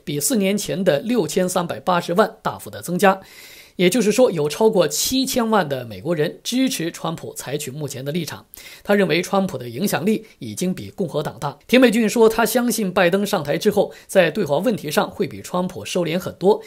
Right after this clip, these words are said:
并且可能会逐步的改善美国与中国的关系。他认为这样对香港的商界会有好处。田北俊估计，拜登上台之后，川普的影响力仍然存在。不过，他认为拜登上台之后会逐步的改善与中国的关系，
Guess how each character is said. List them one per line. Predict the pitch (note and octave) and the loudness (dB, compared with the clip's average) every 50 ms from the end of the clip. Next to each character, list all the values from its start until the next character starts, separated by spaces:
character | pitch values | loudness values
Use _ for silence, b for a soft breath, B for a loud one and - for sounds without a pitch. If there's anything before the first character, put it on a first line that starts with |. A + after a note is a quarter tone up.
| B B B B | B B B B
并 | B A3 F#3 | B 0 0
且 | E3 E3+ F#3+ F#3+ | 2 2 0 -2
可 | - G#2+ | -2 -8
能 | G2 - D#3 | -12 -10 -8
会 | F3 G3 D#3 C3 | -4 -4 -4 -4
逐 | - - G2+ A#2 F#3 | -4 -8 -8 -6 -4
步 | F#3+ A3+ | 0 0
的 | F3 C#3+ - | 0 0 -2
改 | - - C3+ G#2+ F#2 G2+ | -6 -8 -8 -8 -8 -6
善 | - - G#3 F#3 - | -2 -2 -2 -2 -2
美 | D3+ C3 G#2+ F#2+ | -6 -12 -12 -10
国 | - C#3 | -8 -8
与 | D#3+ D3+ G#2 | -8 -8 -8
中 | - - F3+ F3 | -8 -6 -4 -2
国 | D3+ C#3 | -2 -2
的 | C3 | -2
关 | - G3 G3+ G#3 | 2 2 2 2
系。 | G3 - C#3 C3 B B B B B | 2 -2 -4 -8 B B B B B
他 | B - G3 | B 2 2
认 | F#3 E3 C#3 | 2 2 0
为 | D3 E3+ - - | -4 -4 -2 2
这 | - G#3+ | 4 6
样 | F#3+ E3 D#3+ | 6 4 2
对 | D#3 F#3+ D#3 B2+ | -2 -4 -4 -4
香 | A#2+ - G#3 F#3 F3 | -4 -2 -2 -2 -2
港 | C#3 G#2+ F#2 | -2 -10 -12
的 | F#2 G2+ | -12 -10
商 | - - - A#3+ B3 | -6 -2 0 0 0
界 | A3+ G#3+ - - - B B | 0 0 -2 -2 -4 B B
会 | - C#3 | -10 -8
有 | B2+ B2+ | -6 -6
好 | B2+ - A2 F#2 - | -6 -6 -8 -12 -8
处。 | - G3 - - - _ | -4 -4 -4 -4 -6 _
田 | - - B3 | 0 2 6
北 | C4+ B3+ A3+ | 6 6 6
俊 | G3 A#3+ A#3 G#3+ | 6 4 2 2
估 | - - C4+ C4 | 0 0 0 0
计， | G3 A#3 A3+ G3 | 2 2 2 2
拜 | F3+ F#3 G#3+ F#3 | 4 6 6 6
登 | F#3 G3 G#3 | 6 4 0
上 | F#3+ G#3+ F#3+ D#3 | 0 -2 -2 0
台 | C#3+ D#3 E3+ | 0 -2 0
之 | - F3+ | 0 2
后， | - F3+ - - | 2 2 2 0
川 | - - F#3 F3+ F3+ | -2 -2 -2 -2 -2
普 | F3+ - C#3+ B2 | -2 -6 -6 -8
的 | B2+ B2+ | -8 -8
影 | A#2 G#2 G#2+ D3 G#3+ G#3+ | -10 -10 -8 -8 -6 -4
响 | - B2+ G#2 E3+ | -6 -6 -4 -2
力 | A#3 G#3+ - - D#3 | -2 -2 -4 -6 -10
仍 | B2+ C3+ F3 | -10 -8 -6
然 | E3+ D3 C#3+ F3 | -4 -4 -4 -6
存 | - - C#3+ | -6 -6 0
在。 | - G#3 E3+ - - B B B B B B | 2 2 2 0 -2 B B B B B B
不 | F#3 F#3+ | 2 6
过， | G3+ F#3 F#3 - - - | 6 6 6 4 0 -8
他 | - F3 E3 | -4 -4 -2
认 | D#3+ D3+ | -2 -2
为 | C#3 C#3+ C#3+ | -4 -4 -2
拜 | - - D3 | 0 0 0
登 | D3 E3+ F3 | 0 -2 -4
上 | F3 - F#3 - | -4 -4 -4 -6
台 | - - C3 | -6 -8 -6
之 | C#3 G#3+ G3+ | -2 -2 0
后 | - G3 D#3 - B B B B | 2 2 0 0 B B B B
会 | - C#3+ A2 | -6 -6 -6
逐 | - - B2 E3+ | -8 -10 -8 -4
步 | F3+ A3+ F#3 | -2 0 -2
的 | C#3+ A#2 | -2 -2
改 | - - B2 G2+ F#2 - | -8 -10 -10 -10 -8 -2
善 | - F3+ D3+ - - - | -2 -2 -2 -2 -8 -18
与 | A2 G2+ | -20 -16
中 | - - D3 | -12 -12 -10
国 | C#3+ B2 G2+ | -10 -10 -10
的 | G#2 C3+ | -4 2
关 | F3+ F#3 F#3+ | 2 4 4
系， | F#3 F#3 D3 C#3+ | 2 -2 -6 -8